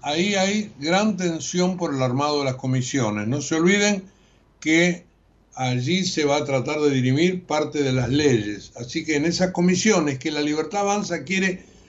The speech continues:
tomar por lo menos las siete más importantes,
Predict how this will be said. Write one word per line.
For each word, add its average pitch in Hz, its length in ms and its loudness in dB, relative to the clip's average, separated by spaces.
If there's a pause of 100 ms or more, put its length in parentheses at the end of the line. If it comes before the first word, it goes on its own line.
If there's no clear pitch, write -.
(300)
tomar 202 480 4
por 151 180 -4
lo 151 120 -2
menos 160 500 0 (460)
las 147 340 -6
siete 131 680 -2 (400)
más 190 400 -2
importantes, 135 1160 0